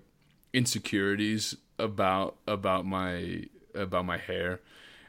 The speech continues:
And then, dude, eventually I just, I just cut it off, and my life, I was like,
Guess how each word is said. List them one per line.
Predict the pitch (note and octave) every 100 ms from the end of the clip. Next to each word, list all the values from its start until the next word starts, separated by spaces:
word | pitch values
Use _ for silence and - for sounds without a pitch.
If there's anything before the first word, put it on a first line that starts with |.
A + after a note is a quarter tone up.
| -
And | B2+ C3+
then, | C#3 C3
dude, | A#2+ C#3 B2
eventually | A#2+ C#3 D3+ C#3+
I | A#2
just, | A#2 - -
I | B2+
just | C3 -
cut | B2 A#2
it | G2+
off, | G2 G#2+ -
and | G2 F#2+ - -
my | G2 F#2+
life, | F#2+ F#2 - - _ G2+
I |
was | G2 F#2+
like, | F#2+ F2